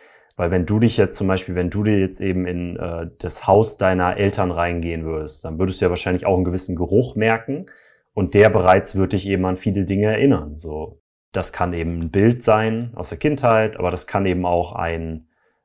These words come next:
äh, eine Art und Weise sein, wie du dich jetzt hältst, wenn du zum Beispiel, äh, weißt, dass deine Eltern sehr, sehr herrisch sind oder so, dann geht vielleicht schon die Schulter ein bisschen hoch und der Kopf ein bisschen runter, weil du immer noch ein wenig Angst davor hast, dass der Vater dir gleich eine rü-,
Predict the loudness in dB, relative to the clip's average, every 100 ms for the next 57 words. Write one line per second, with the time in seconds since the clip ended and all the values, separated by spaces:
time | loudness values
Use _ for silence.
0 | -18 -12 -8 -8 -8 -10 -14 -12 -6 0
1 | 4 4 4 4 4 4 2 2 2 2
2 | 0 0 -2 0 0 -2 -12 0 4 4
3 | 2 -8 -12 -10 -8 -8 -6 -4 -4 -6
4 | -6 -6 -6 -8 -6 -8 -12 _ _ _
5 | 2 2 2 -2 -2 -2 0 -2 -2 -4
6 | -2 -2 0 0 0 -4 -4 -6 -4 -6
7 | -6 -6 -8 -6 -4 -4 0 0 0 -2
8 | -4 -2 0 0 2 0 0 -2 2 4
9 | 2 0 -2 -2 -2 -6 -6 -4 0 0
10 | 2 0 2 0 0 -2 -4 -2 0 0
11 | -2 -4 -6 -4 -4 -4 -4 -4 -4 0
12 | 0 -2 -10 -8 -2 -2 0 -4 -4 -4
13 | -4 -4 -2 2 2